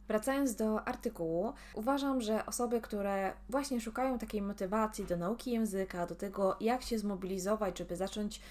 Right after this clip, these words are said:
szukać informacji, uczyć się o danym kraju, em, próbować wyjeżdżać za granicę, szukać pracy, to jest, e, te-, ne-, zajmuje dużo czasu, zajmuje dużo energii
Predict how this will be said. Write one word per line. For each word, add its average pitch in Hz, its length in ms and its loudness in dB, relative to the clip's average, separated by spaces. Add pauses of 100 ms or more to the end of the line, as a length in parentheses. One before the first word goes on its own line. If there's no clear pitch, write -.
(180)
szukać 277 400 0
informacji, 196 800 0
uczyć 220 320 -2
się - 160 0
o - 60 0
danym 240 300 2
kraju, 196 580 2 (260)
em, 196 400 4 (180)
próbować 220 920 4
wyjeżdżać 196 920 2
za 190 100 4
granicę, 190 560 2
szukać 220 400 -4
pracy, 208 840 2
to 247 120 2
jest, 269 400 0
e, 240 200 4 (380)
te-, 330 120 4 (180)
ne-, 311 180 0
zajmuje 320 360 6
dużo 226 220 2
czasu, 233 340 0
zajmuje 214 340 2
dużo 196 400 2
energii 190 520 0